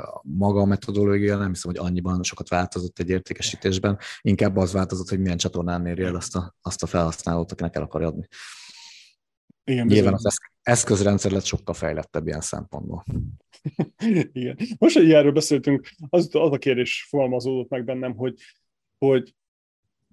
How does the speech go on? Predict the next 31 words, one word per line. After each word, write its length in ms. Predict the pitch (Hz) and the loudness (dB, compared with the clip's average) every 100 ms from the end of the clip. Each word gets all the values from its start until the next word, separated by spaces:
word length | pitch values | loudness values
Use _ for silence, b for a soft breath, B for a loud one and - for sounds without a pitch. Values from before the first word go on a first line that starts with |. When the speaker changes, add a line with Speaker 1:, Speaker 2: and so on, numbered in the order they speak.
| _ _ - | _ _ 0
Speaker 2:
mi 160 | 247 | 4
a 60 | 294 | 6
helyzet 320 | 135 139 123 | 6 2 0
Magyarországon 600 | 143 139 131 120 123 113 | 2 4 4 0 -2 -4
az 160 | 110 - | -4 -8
e-kereskedelemmel? 1000 | - 123 107 - 110 104 104 104 - _ _ | -6 -6 -6 -8 -8 -8 -8 -12 -18 _ _
Úgy 140 | 208 294 | 2 4
tűnik 260 | 160 127 | 6 4
nekem, 240 | 156 156 131 | 4 4 4
persze, 280 | 131 - 127 | 2 2 2
én 120 | 120 | 2
a 60 | |
világ 320 | 123 151 123 120 | 4 6 6 4
má-, 300 | 123 127 127 | 0 0 -4
másik 360 | 139 139 - | 0 -2 -2
végén 260 | 120 113 113 | -6 -4 -2
élek, 260 | 120 123 | -2 -2
lehet, 220 | 127 120 117 | 0 -2 -2
hogy 100 | 110 | -4
teljesen 360 | 120 113 113 | -4 -4 -6
rosszul 260 | 113 - 113 | -10 -6 -2
látom 300 | 110 110 113 | -2 -2 -4
a 40 | |
dolgokat, 380 | 110 110 104 - | -2 -2 -2 -4
és 120 | - | -4
most 140 | 117 110 | -6 -4
egy 60 | |
nagy 180 | 117 113 | -4 -2
hülyeséget 420 | 120 113 117 113 | -2 -2 -2 -4
fogok 200 | - 113 | -4 -6
kérdezni, 400 | - 120 120 147 | -2 0 2 2